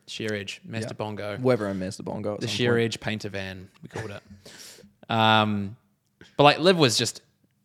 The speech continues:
Speaker 1: epic
Speaker 2: Mm.
Speaker 1: through that, and I felt so supported, and I think that was why we just worked so well. But then, like, the big pivot with Sheer Edge was, like,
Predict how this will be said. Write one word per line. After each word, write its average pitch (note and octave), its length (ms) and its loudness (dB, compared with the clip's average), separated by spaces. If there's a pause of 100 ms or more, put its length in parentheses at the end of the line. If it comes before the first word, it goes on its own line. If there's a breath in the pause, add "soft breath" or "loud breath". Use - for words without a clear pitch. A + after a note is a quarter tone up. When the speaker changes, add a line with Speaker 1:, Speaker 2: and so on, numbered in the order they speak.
Speaker 1:
epic A#2 300 4
Speaker 2:
Mm. - 20 -12
Speaker 1:
through A2 140 -2
that, G2+ 140 -2
and A2 100 -6
I A2 100 0
felt G2 240 0
so A2 140 0
supported, G2+ 500 -6
and F#2+ 100 -8
I G2 60 -8
think F#2+ 160 -12
that F#2+ 100 -12
was G#2 160 -12
why G2 260 -10
we G#2+ 120 -10
just G#2 180 -12 (180)
worked G#2+ 400 -8
so G#2+ 220 -4
well. G#2 280 -12
But - 100 -16
then, G2+ 340 -8 (640 soft breath)
like, - 240 -6
the A2 80 -4
big A2 420 2
pivot - 600 -4 (1300)
with G#2 880 -6 (1120)
Sheer A2+ 320 -2
Edge A#2 200 0
was, G#2 120 -8
like, F#2 300 -8